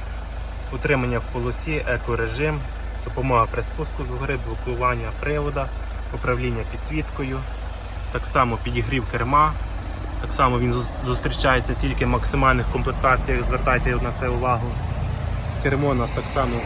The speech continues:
не витерте. Також є дуже багато різних кнопок, можна керувати телефоном, керувати круїз-контролем, так само магнітолою через кермо. Зараз присядемо.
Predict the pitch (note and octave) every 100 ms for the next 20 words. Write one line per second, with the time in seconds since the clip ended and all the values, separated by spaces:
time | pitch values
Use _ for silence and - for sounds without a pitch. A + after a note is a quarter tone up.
0 | - - - B2 B2 D3 D3+ D#3 - C#3+
1 | C3+ - - - - - - - - -
2 | - - - - - - - - - B2+
3 | - A2+ B2+ A#2+ C3 B2 A#2+ A#2+ A#2+ B2+
4 | A#2 A2+ - D3 D3+ - - B2 A#2 A#2+
5 | A#2 - B2+ A#2+ B2 A#2 A2 A#2 A2+ -
6 | D3+ D3+ C#3+ C3+ - - - - - -
7 | A2+ A2 B2 A#2+ B2+ B2 C3 - B2+ D#3
8 | D3+ D#3+ C#3 D3 C#3+ C#3 B2+ A#2 - B2+
9 | C3 A#2 A2+ A#2 A#2+ B2 D#3+ D#3 D3 C#3
10 | C3 - - C#3 B2+ - C#3+ C#3 C#3 C3
11 | - - - - - - - - - -
12 | - - - - A#2 A#2 A#2 - - -
13 | C#3 D3 D3